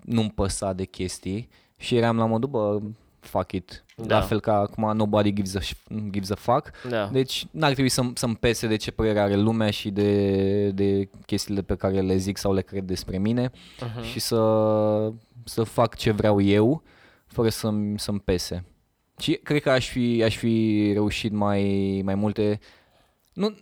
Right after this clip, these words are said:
Speaker 1: bine, nu neapărat mai multe, dar aș fi făcut chestii mai repede.
Speaker 2: Mhm.
Speaker 1: Că a-, ăsta, ăsta, de, de asta și regretul meu principal cu facultatea aia e că m-a dat în spate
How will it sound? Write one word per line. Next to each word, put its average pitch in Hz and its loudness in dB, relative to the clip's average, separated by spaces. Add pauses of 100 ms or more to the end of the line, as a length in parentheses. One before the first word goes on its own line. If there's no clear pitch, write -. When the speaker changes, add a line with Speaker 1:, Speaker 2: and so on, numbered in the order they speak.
(100)
Speaker 1:
bine, 165 2
nu 147 -4
neapărat 135 2
mai 120 2
multe, 135 2
dar 131 2
aș 131 0
fi - -8
făcut 131 -4
chestii 123 -4
mai 110 2
repede. 95 -2 (280)
Speaker 2:
Mhm. 107 -14 (560)
Speaker 1:
Că 120 0 (100)
a-, 147 0
ăsta, 120 2
ăsta, 123 0
de, 131 -4 (340)
de - -4
asta 120 0
și 117 0
regretul 107 2
meu 107 2
principal 104 0
cu - -8
facultatea 123 0
aia 127 2 (280)
e 120 -2
că 117 2
m-a 117 2
dat 117 2
în 117 0
spate 101 0